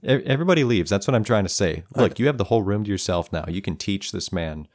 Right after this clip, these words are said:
Speaker 1: I guess, a twelve-player chess game.
Speaker 2: All right, yeah, let's, hey, let's go for it, man. Clock's ticking. So,
Speaker 1: <laughs> All right.
Speaker 2: basically, you know, obviously kind of the gist is that I just want to make him feel like he's doing well,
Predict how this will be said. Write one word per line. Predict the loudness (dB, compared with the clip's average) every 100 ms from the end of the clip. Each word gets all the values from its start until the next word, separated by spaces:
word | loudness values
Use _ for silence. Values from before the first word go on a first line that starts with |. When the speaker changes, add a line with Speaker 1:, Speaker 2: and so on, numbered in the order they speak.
| _ -6
Speaker 1:
I | -6
guess, | -2 -4
a | -4
twelve-player | -4 -4 -2 -2 -2 -4
chess | -6 -6 -6
game. | -8 -12 -12 -6
Speaker 2:
All | -2 2
right, | 2 2 2
yeah, | 4 4
let's, | 4 2 0
hey, | 0 0
let's | 2 0
go | 0 -2
for | 2 2
it, |
man. | 4 2 0 -4
Clock's | 0 0 0
ticking. | -4 -4 -4 -10 -14 _ _ _ _ _ _ _ _ _ _ _ _ -16
So, | 0 4 6 4 -2 _ -16
Speaker 1:
<laughs> | -12 -12
All | -12 -12
right. | -2
Speaker 2:
basically, | 0 2 0 0 2 2 0 _ _ _ _ _
you | -2 0
know, | -2 -8 _ _ _ _ _ 0
obviously | 0 2 0 2 0
kind | 0 2 2
of | 0
the | -4
gist | -2 -2 0 -2
is | 0
that | 2 2
I |
just | 2 2 0
want | 0 -2 -2
to | -2 -2 -2 -8 _ _ _ _ _ _ 0
make | 0 2
him | -2
feel | 2 4
like | 4 2
he's | -2 -2
doing | 0 0 0 0
well, | 2 2 0